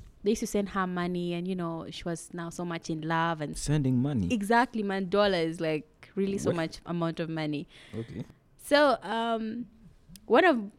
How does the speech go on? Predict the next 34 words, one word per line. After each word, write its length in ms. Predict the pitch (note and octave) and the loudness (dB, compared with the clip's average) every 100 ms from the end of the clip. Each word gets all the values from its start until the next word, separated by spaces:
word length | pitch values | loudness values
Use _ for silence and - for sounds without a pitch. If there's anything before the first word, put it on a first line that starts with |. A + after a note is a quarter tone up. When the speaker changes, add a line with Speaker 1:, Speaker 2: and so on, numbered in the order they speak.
| _ | _
Speaker 1:
one 160 | G3 B3 | 2 2
of 120 | A#3+ | 2
her 160 | F#3 F3+ E3 | 0 0 2
other 200 | F#3 F#3 | 2 0
friends, 600 | - F#3 D#3+ G#3 B3 - | -2 -2 0 -2 -6 -2
who's 160 | A3+ G3 | -2 0
not 100 | F#3 | -2
my 120 | E3+ | -4
friend, 420 | - F3+ E3 G3+ - - - _ - | -4 -2 -2 -6 -10 -16 -20 _ -2
told 260 | G#3 F#3+ F3+ | 2 2 2
her, 240 | E3+ D#3+ | -4 -4
"Don't 200 | D#3+ E3+ | -2 -4
you 60 | G3+ | -2
think 520 | - F#3+ F3+ - - - | -2 -2 -4 -10 -16 -4
this 240 | F3 F#3+ | -2 -2
money 200 | G3 F3 | -2 -2
being 180 | E3 E3+ | -2 -4
sent 220 | - E3 | -4 -4
to 80 | D#3+ | 0
you 60 | D3 | 0
every 140 | E3 | 0
time 300 | D#3+ E3 D#3+ | 0 0 0
is 100 | D3+ | -2
just, 240 | D#3+ E3 F3 | -6 -6 -6
you 80 | |
know, 100 | E3+ D3+ | -4 -2
a 20 | |
way 200 | E3 D#3+ | 0 0
of 180 | D3+ - | -2 -4
trying 200 | E3+ E3+ | -2 -2
to 100 | E3+ | 0
win 140 | E3 D#3 | 0 0
your 120 | D3 | 2
heart?" 300 | F#3 D#3+ | 2 2